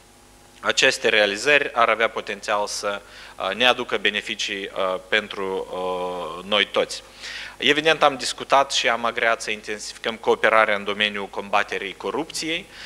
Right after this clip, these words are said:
Scopul nostru este să-i aducem în fața justiției pe, pe toți cei care au prejudiciat statul nostru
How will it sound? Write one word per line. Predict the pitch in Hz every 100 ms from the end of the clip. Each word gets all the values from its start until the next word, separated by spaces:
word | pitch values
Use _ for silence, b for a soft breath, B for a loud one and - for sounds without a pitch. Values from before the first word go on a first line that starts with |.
| B
Scopul | - - 147 131 120
nostru | 131 127 127
este | 113 - 107
să-i | - 135 117
aducem | 120 117 113
în | 107
fața | 101 113 104 95
justiției | 98 - 160 147 131 117
pe, | - 107 - -
pe | 110
toți | - 143 135 -
cei | - 151 147
care | 147 117
au | 107 101
prejudiciat | 147 143 123 110 110 - - 117 107
statul | - 120 107 98 95
nostru | 147 165 - 147